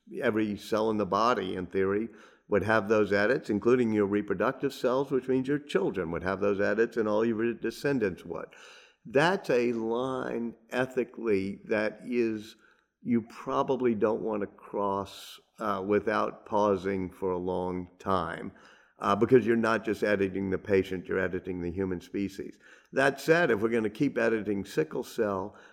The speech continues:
by doing it patient by patient, it now costs more than a million dollars a patient. That shows you you're not gonna get very far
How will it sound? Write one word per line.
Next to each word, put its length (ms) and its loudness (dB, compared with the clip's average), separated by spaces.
by 120 4
doing 280 0
it 160 -2
patient 400 2
by 160 0
patient, 640 -2
it 160 -6
now 260 -2
costs 340 -2
more 200 0
than 80 -2
a 20 0
million 340 2
dollars 360 0
a 40 -2
patient. 520 -4
That 260 -10
shows 260 -2
you 60 -6
you're 100 -6
not 220 -2
gonna 140 -2
get 260 -4
very 260 -2
far 540 -6